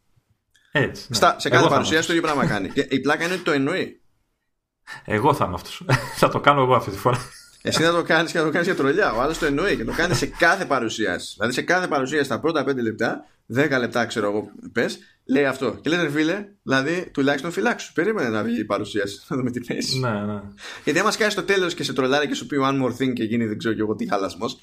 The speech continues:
Speaker 2: τι θα λες μετά;
Speaker 1: Ναι. Ε, τι άλλο; Χρώματα θα δούμε στα βασικά; Στα,
Speaker 2: Στα
Speaker 1: ξέρεις,
Speaker 2: ποια;
Speaker 1: πέρα από το,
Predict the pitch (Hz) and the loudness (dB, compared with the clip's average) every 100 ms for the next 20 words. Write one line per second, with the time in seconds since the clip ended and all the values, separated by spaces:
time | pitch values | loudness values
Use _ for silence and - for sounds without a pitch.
0 | _ 214 180 123 107 101 90 - _ _ | _ 0 0 0 -4 -6 -10 -14 _ _
1 | _ _ _ _ _ - 104 104 101 98 | _ _ _ _ _ -14 -10 -8 -8 -10
2 | - - - - _ _ - 131 127 117 | -14 -20 -20 -20 _ _ -4 0 0 0
3 | 113 110 107 104 104 101 98 95 95 98 | -2 -2 -2 -4 -6 -6 -10 -10 -12 -14
4 | 98 _ _ _ 170 147 104 - - 143 | -20 _ _ _ -6 -4 -4 -8 -2 0
5 | 214 160 107 95 107 110 104 101 101 98 | 0 0 -2 -2 -2 -4 -4 -4 -4 -4
6 | 101 101 104 - 135 101 - _ _ _ | -8 -10 -12 -6 -6 -6 -10 _ _ _
7 | _ - 92 95 - - - 113 117 110 | _ -2 -2 -4 -14 -8 -4 0 2 2
8 | 101 98 98 98 | 2 -4 -4 -6